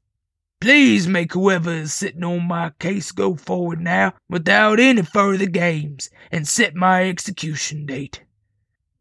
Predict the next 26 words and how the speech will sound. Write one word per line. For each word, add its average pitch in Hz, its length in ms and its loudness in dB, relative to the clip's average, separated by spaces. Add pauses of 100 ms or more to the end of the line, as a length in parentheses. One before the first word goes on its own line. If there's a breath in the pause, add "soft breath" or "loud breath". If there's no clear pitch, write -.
(140)
I 247 280 4
do 190 240 -2
not 202 600 4
need 214 340 6
any 185 300 4
attorney 165 640 2 (280 soft breath)
to - 100 -8
stand 214 400 4
with 165 120 -2
me 185 200 2
at 180 60 0
my 175 240 2
bench 180 440 2
warrant 170 500 -2
to 160 60 -8
get 185 240 0
my 175 260 2
execution 156 720 -4
date. 196 300 0 (680)
Just 160 280 -6
get 190 200 2
me 196 80 -2
my 208 320 6
execution 208 720 0
date 220 280 2
now, 156 540 0